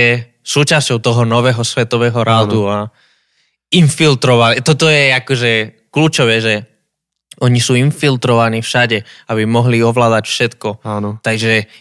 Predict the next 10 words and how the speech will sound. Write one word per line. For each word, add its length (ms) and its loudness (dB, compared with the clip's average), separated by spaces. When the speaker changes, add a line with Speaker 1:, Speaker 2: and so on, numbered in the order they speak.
Speaker 1:
Illuminati 840 0
ovládli, 640 2
o, 260 -8
Vatikán 640 -4
a 160 -6
Illuminati 640 -2
ovládli 540 -2
Európsku 500 0
úniu 480 -2
a, 320 -8